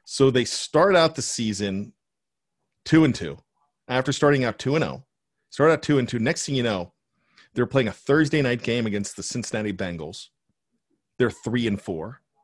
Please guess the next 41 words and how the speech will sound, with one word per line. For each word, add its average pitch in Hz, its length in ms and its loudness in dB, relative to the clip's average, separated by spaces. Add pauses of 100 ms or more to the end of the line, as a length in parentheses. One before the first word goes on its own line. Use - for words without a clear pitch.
(400)
The 120 80 0
week 143 260 0
before, 151 400 4
they 127 120 4
lost 117 280 0
to 120 60 -6
the 107 100 -2
Jacksonville 104 540 -2
Jaguars. 82 760 -8 (560)
So 123 340 0 (680)
it, - 120 -16 (280)
it's, - 240 -6 (560)
it's - 220 -4
awful 101 420 -2
right 76 180 -12
now. - 140 -18 (1600)
Then 208 100 4
they 320 100 2
go 294 140 6
on 233 80 8
a 180 60 4
three-game 151 440 2
winning 107 240 0
streak. - 400 -12 (800)
And 160 140 0
you're 151 80 2
feeling 185 240 4
a 151 60 4
little 147 360 4
bit 180 200 0
better, 123 400 4
but 135 340 -6
there's 127 160 -4
still 165 220 0
a - 20 4
lot 117 360 2
of 131 100 4
heartburn 120 420 0
with 101 120 -4
this - 180 -10
team. 85 360 -12